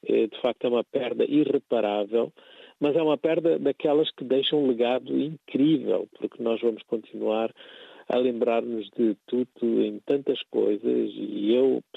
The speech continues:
particularmente, lembro-me de cada momento que estive com ele, eh, o riso contagiante, quer dizer, não se conseguia falar sem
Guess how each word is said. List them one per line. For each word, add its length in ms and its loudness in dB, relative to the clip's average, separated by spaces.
particularmente, 920 -2
lembro-me 580 2
de 160 -4
cada 360 -2
momento 540 0
que 80 -8
estive 280 -4
com 240 0
ele, 280 0
eh, 380 2
o 220 4
riso 440 2
contagiante, 960 -2
quer 120 0
dizer, 160 -2
não 140 0
se 60 -20
conseguia 440 -2
falar 500 2
sem 360 -2